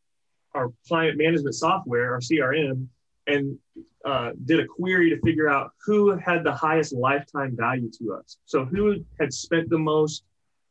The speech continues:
money in our gym, who had, and who brings us joy. And we tried to marry those two together. And, uh, it, it helped us kind of flesh out, um,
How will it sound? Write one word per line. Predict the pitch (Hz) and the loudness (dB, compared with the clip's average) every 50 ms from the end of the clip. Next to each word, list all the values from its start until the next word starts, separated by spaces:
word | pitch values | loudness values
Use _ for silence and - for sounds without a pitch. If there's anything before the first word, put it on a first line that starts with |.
| _ _ | _ _
money | 135 135 143 147 151 151 147 147 147 147 - | -4 0 0 2 2 2 0 0 -2 -2 -2
in | - 156 | 0 0
our | 151 143 139 | 2 2 0
gym, | 135 127 135 139 135 139 135 135 127 | 0 0 0 0 0 0 -2 -4 -4
who | 170 185 185 175 | -4 -2 0 0
had, | 160 165 160 156 151 151 151 151 - - - | 2 2 2 2 2 2 0 0 0 -2 -2
and | 147 143 139 131 165 | -2 -2 -2 -2 -2
who | 175 151 | 0 2
brings | 156 165 160 147 147 | 4 4 4 4 2
us | 139 - | 0 0
joy. | - - 147 143 135 | 0 2 2 2 2
And | 131 131 | 2 0
we | 135 135 | -2 -2
tried | - 170 170 165 | -2 -2 0 0
to | 147 127 | 0 0
marry | 127 131 143 147 151 156 160 | 0 2 2 2 4 4 4
those | 147 147 139 135 - | 4 4 2 0 -2
two | - 160 143 | -2 -2 -2
together. | 131 120 123 135 151 185 240 277 - _ _ _ _ _ _ _ _ _ _ _ _ _ _ _ _ _ _ - | -2 -2 -2 -2 0 0 -2 -4 -6 _ _ _ _ _ _ _ _ _ _ _ _ _ _ _ _ _ _ -2
And, | 151 147 143 143 139 139 139 - _ _ _ _ _ _ _ _ _ _ _ _ - | 0 0 2 2 0 -2 -4 -8 _ _ _ _ _ _ _ _ _ _ _ _ -6
uh, | 143 147 147 139 135 - | -2 0 0 0 0 0
it, | 147 143 - - _ _ - | -4 -6 -6 -10 _ _ -2
it | 147 143 - - - _ _ _ _ | 0 0 0 -2 -8 _ _ _ _
helped | - 196 208 208 208 | -2 -2 0 0 2
us | 202 175 - - | 2 2 0 0
kind | - 196 175 | 0 0 0
of | 151 131 - _ | 0 -2 -2 _
flesh | 165 170 165 160 - 156 | 0 2 2 2 0 0
out, | 147 147 127 120 120 - _ _ _ _ _ _ _ _ _ _ _ - | 0 2 0 0 -2 -6 _ _ _ _ _ _ _ _ _ _ _ -4
um, | 127 131 127 123 123 120 117 120 123 | 0 0 2 2 0 -2 -4 -8 -12